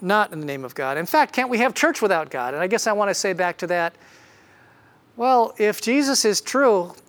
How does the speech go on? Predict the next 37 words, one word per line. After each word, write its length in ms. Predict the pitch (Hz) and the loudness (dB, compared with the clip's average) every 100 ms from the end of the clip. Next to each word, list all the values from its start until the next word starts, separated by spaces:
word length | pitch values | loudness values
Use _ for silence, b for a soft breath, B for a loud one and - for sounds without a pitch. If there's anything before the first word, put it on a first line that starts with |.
| _ | _
and 120 | 196 190 | -2 -2
if 100 | 196 | -2
the 80 | |
church 460 | 175 262 269 - 208 | -2 2 2 0 -4
belongs 360 | 175 185 214 202 | -2 0 0 -2
to 120 | 175 | -6
Jesus, 420 | 160 277 202 156 | -2 0 0 -2
then 180 | - 185 | -2 0
we 140 | 226 | 2
should 180 | 285 220 | 2 2
belong 260 | 190 208 220 | 2 2 2
to 40 | |
the 100 | 214 | -2
church. 520 | - 269 - - - - _ b b b b b b b b b | -4 -4 -6 -10 -20 -20 _ b b b b b b b b b
And 200 | 196 202 | -2 0
secondly, 640 | - 254 269 220 160 143 156 b b b b | 2 2 2 0 -2 -4 -4 b b b b
which 240 | 208 294 - | -2 0 2
would 100 | 311 | 4
I 120 | 269 | 4
rather 360 | 233 240 233 214 | 4 4 2 0
do, 360 | 202 226 143 - | 2 0 -2 -2
out 300 | 196 233 - | 0 0 0
there 240 | 214 208 | 0 2
working 480 | 185 196 208 208 202 | 0 -2 -2 -4 -4
in 140 | 180 | -6
my 160 | 170 160 | -6 -4
own 160 | 165 170 | -6 -6
power 420 | 165 175 185 196 | -4 -2 0 -2
or 160 | 156 | -6
working 560 | 151 190 247 214 202 208 - | 0 2 0 0 -6 -6 -8
in 180 | 175 | -6
the 100 | 170 | -6
power 680 | 160 - - 247 190 135 147 B B B B B | -8 -12 -6 -2 -2 -4 -8 B B B B B
of 160 | 180 170 | -6 -2
the 100 | 165 | -2
Holy 240 | 202 202 | 0 0
Spirit, 500 | - - 196 170 139 | 0 -4 -6 -6 -8